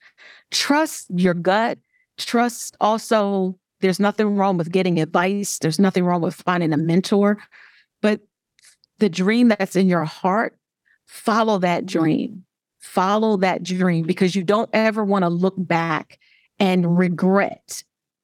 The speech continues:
that you didn't pursue your dreams. And that's one thing I, even as,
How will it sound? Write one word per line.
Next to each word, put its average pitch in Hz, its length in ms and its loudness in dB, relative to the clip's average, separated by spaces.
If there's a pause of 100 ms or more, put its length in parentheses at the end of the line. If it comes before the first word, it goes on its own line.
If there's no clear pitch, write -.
(140)
that 180 260 -2
you 185 160 -2
didn't 202 320 0
pursue 196 400 0
your 165 220 0
dreams. - 520 -2
And 208 140 2
that's 220 180 -2
one 226 300 0
thing 226 180 0
I, 190 200 -2 (240)
even 294 260 2
as, 233 200 2